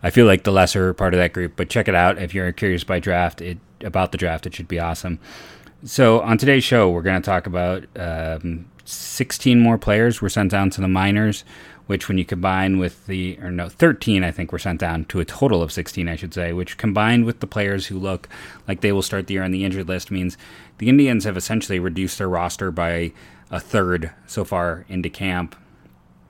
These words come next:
We'll talk about the Carlos Carrasco injury talk. Should we be concerned? How much? What's the overall effect gonna be? And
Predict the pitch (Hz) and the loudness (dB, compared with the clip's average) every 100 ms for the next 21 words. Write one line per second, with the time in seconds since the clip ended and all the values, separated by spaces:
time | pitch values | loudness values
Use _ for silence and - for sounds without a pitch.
0 | - _ - 113 104 127 123 120 110 107 | -20 _ -4 -2 -2 -2 -2 -2 -2 -2
1 | - 101 98 95 - 107 98 90 - 101 | -2 -4 -2 -4 -4 -4 -4 -6 -2 -2
2 | 98 - 101 101 98 - - - _ - | -2 -2 0 0 -2 -10 -20 -20 _ 0
3 | 123 123 123 120 123 123 120 - - - | 4 4 2 0 0 0 -2 -8 -18 -20
4 | - - 107 90 95 90 90 98 85 120 | -18 -8 -4 -2 -2 0 -2 -2 -2 0
5 | 117 107 - 101 101 95 95 - 92 95 | 2 0 -2 -2 0 0 -2 -6 -6 -6
6 | 92 98 92 90 92 90 - 110 - 113 | -6 -6 -4 -4 -8 -8 -4 -4 -2 -2
7 | 110 113 113 - - - - - - - | 0 0 -2 -6 -20 -20 -20 -20 -20 -20
8 | - - - - - - - _ _ - | -20 -20 -20 -20 -20 -20 -20 _ _ -20
9 | _ - 113 110 110 110 110 110 107 | _ -6 2 6 6 6 4 0 -4